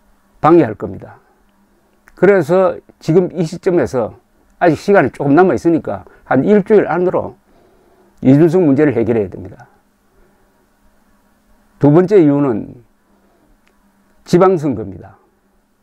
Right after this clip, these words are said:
지방선거가 유월입니다. 대통령 선거 삼 개월 뒤입니다. 이런 식으로 당대표에 이준석이가 있으면은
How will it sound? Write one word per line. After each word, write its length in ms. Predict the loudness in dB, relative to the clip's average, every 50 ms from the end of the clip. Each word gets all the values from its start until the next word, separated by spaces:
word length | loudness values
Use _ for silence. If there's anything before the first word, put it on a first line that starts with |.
| _ _ _ _ _ _ _ _ _ _ _ -2
지방선거가 800 | 2 2 4 4 2 2 0 0 -2 0 0 -2 -2 -4 -4
유월입니다. 720 | -2 2 4 4 6 4 4 2 -2 -8 -12 -18 -20 -20 _ _ _ _ _ _ _ _ _ _ _
대통령 360 | -4 -2 2 4 4 4 4
선거 280 | 4 2 2 0 0 0
삼 200 | 0 0 2 2
개월 220 | 4 2 2 0
뒤입니다. 420 | -2 -4 -8 -8 -10 -12 -16 -20 _ _ _ _ _ _ _ _ _ _ _ _ _ _ _ _ _
이런 300 | -2 0 2 4 4 2
식으로 680 | 0 -2 -2 0 2 2 4 4 4 4 2 0 -4 -8 -14 -20 _ _
당대표에 720 | -2 2 2 2 4 2 0 0 0 0 0 2 2 2 2
이준석이가 640 | 2 2 2 2 2 2 2 4 2 2 2 2 -2
있으면은 600 | -2 -4 -6 -4 -4 -4 -4 -4 -6 -8 -10 -12